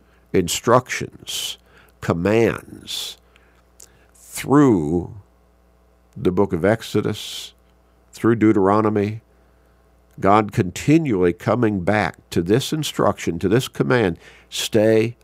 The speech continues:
away from idols." "When I lead you into this land that I promised to you, you either destroy the peoples who live there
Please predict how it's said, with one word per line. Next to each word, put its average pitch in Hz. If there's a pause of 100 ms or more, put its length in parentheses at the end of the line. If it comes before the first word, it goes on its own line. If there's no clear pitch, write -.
(120)
away 92
from -
idols." 76 (2500)
"When 98
I 98
lead 135
you 143
into 143
this 143
land 92 (160)
that 82
I 87
promised 160
to 90
you, 69 (1500)
you 101
either 127
destroy 110
the 104
peoples 120
who 101
live 120
there 123